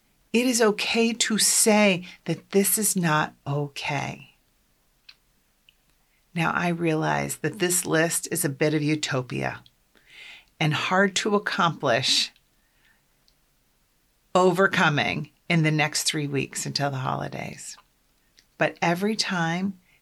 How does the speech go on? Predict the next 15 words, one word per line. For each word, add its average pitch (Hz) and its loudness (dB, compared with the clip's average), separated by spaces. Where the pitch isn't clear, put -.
that - -4
we 185 0
can 190 0
gain 165 2
more 156 0
awareness 160 -2
around 143 -4
ourselves 151 -4
and 156 0
those 190 2
that 185 -2
are 170 -2
closest 175 -2
to 220 -4
us, 226 0